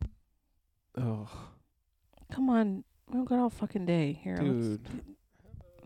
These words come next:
Speaker 2: see, maybe if he looks at you, he'll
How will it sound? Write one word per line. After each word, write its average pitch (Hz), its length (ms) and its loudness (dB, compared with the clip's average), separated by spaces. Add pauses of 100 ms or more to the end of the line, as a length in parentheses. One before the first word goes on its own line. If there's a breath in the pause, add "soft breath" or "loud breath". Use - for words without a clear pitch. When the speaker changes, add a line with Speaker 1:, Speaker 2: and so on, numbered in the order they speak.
(440)
Speaker 2:
see, 220 240 2 (560)
maybe 226 240 4
if 208 80 4
he 208 120 4
looks 196 200 4
at - 80 2
you, 180 240 6
he'll 147 260 4